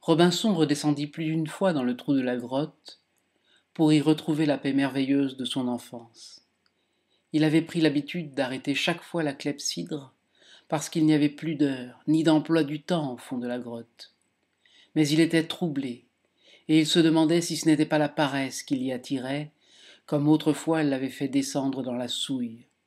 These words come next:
Pour se changer les idées,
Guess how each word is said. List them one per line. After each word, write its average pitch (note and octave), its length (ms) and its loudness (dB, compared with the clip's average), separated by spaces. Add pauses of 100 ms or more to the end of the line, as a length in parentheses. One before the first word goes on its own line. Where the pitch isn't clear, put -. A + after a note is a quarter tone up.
(1200)
Pour D#3 140 -6
se E3+ 160 2
changer D#3 320 4
les D3 180 4
idées, E3+ 380 -2